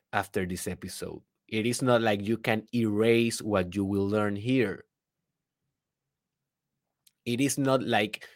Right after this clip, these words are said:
you can fuse with a stream of pure consciousness and then go back, go back to old ways, to old ego,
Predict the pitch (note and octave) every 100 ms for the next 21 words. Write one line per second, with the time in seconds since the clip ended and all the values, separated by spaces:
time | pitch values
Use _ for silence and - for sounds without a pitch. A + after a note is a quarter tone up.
0 | - B2+ C3 C#3 A#2+ A2+ - - _ _
1 | _ _ _ _ _ - - _ _ _
2 | _ _ _ _ _ _ - - D#3+ D#3+
3 | E3+ E3 D#3+ - D3 A#2+ B2 A2+ - -
4 | - D#3 D#3 D#3 D#3 B2 - - D3+ C#3+
5 | B2+ B2+ - C#3+ - - B2 - A2 G#2
6 | E3 - - - - - A#2 G#2+ B2+ C3
7 | A#2+ B2+ B2+ A#2 A#2+ - G#2 B2 A#2+ A#2+
8 | A#2+ - A#2 - A#2 A#2+ G#2 A#2 A#2 G2
9 | - - A#2 B2 B2 - - B2+ A#2+ G#2+
10 | F2+ C#2+